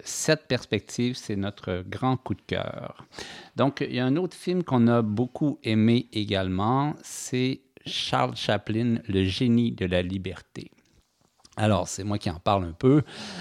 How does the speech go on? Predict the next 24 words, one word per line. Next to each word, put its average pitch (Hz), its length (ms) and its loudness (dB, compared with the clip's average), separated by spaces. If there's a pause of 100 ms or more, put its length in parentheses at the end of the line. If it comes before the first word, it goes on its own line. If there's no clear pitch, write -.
(140)
D'abord, 127 540 6
au 120 60 6
niveau 117 280 6
de 139 60 -2
la 110 100 0
facture, 139 720 -2
des 107 160 2
moyens, 104 640 2
c'est - 240 -4
d'une 101 220 2
qualité 110 720 0
impeccable. - 640 -4 (360)
Pas 113 140 4
d'entrevue, 107 800 0 (100)
pas 113 100 4
de 107 60 -6
spécialiste, 98 880 -4 (160)
uniquement 127 480 4
un 113 140 6
montage 101 520 2
d'archives, 101 720 -4 (180)
d'extraits 110 520 0
de - 40 -18
films, 95 460 -2